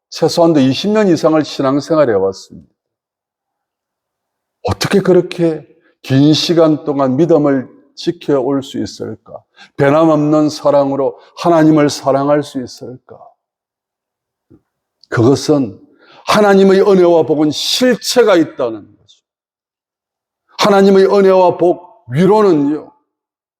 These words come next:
정말 상상할 수 없는 그런 모습으로 우리에게 다가오고 있다고 하는 사실. 그래서 사도 바울은 그 감옥에서도 하나님을 찬양하면서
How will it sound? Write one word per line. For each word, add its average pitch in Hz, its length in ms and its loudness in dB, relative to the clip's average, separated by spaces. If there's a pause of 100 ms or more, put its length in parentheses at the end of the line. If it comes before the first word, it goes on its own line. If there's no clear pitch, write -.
(1400)
정말 208 560 2
상상할 214 760 0
수 - 260 -4
없는 123 640 -4
그런 220 360 2
모습으로 156 540 -4
우리에게 139 720 -2 (480)
다가오고 135 720 0
있다고 117 520 -6
하는 101 220 -20
사실. - 440 -20 (640)
그래서 185 720 -2 (260)
사도 139 420 -4
바울은 135 560 0
그 233 240 2
감옥에서도 160 920 -2 (540)
하나님을 151 560 2
찬양하면서 127 1000 -6